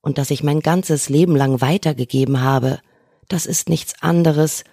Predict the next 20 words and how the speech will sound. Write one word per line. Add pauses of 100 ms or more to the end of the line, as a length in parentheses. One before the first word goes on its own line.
(260)
als
die
Überzeugungen
anderer
Menschen. (640)
Ein
Bluff. (840)
Ich
erwache
wie
aus
einem
Nebel (380)
und
sehe
das
Selbstverständliche
klar
und
deutlich.